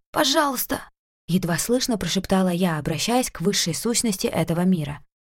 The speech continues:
пока из глаз не потекли обжигающие слёзы, которые одна за другой покапали в каменное углубление. Я отчаянно просила: "Алоис,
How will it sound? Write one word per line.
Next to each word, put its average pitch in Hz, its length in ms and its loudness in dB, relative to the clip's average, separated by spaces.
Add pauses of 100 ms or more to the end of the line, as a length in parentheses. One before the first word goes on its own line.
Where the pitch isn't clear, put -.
(220)
пока 175 280 2
из 185 120 4
глаз 254 320 2
не 233 100 2
потекли 196 440 2
обжигающие 190 720 2
слёзы, 190 520 0 (120)
которые 160 460 2
одна 196 260 2
за 240 100 0
другой 180 380 2
покапали 190 540 0
в 196 100 -8
каменное 151 500 0
углубление. 156 720 -4 (540)
Я 208 240 4
отчаянно 220 560 2
просила: 190 600 0 (580)
"Алоис, 277 640 2